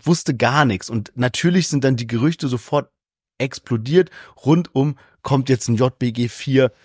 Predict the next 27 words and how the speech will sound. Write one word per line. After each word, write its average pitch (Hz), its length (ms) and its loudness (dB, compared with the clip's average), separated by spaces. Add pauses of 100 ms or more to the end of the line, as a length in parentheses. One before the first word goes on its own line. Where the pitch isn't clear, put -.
(120)
was 123 200 0
kommt 143 240 0
da 117 60 4
auf 127 180 0
uns 131 200 -4
zu, 131 320 -4 (260)
neue 143 400 6
Mucke 147 320 2
und 123 160 2
sowas. 127 320 2 (320)
Aber 123 180 2
dann 175 380 2
kam 156 400 0
eben 131 400 0 (120)
die - 100 -10
erste 139 600 0
Sidequest-Folge 117 1200 0
raus 113 280 0
und 95 220 -6
hat 151 160 -2
das 151 120 -6
Ganze 131 280 0
dann 117 160 0
so 107 80 0
ein 104 100 0
bisschen 143 340 -2
aufgelöst. 107 720 -4